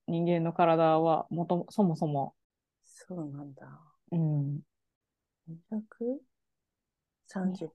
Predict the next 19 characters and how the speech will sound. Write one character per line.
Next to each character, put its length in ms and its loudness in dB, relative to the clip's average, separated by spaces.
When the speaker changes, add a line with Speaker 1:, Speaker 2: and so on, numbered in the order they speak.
Speaker 2:
分 220 -10
走 300 -20
っ 160 -10
て？ 20 -20
Speaker 1:
そ 120 0
う 20 0
だ 100 -2
よ。 320 -4
Speaker 2:
あ、 40 -10
Speaker 1:
ひ 100 0
ど 120 6
く 100 4
な 180 2
い？ 60 -14
Speaker 2:
そ 60 -20
う 20 -20
な 0 -
ん 0 -
だ。 0 -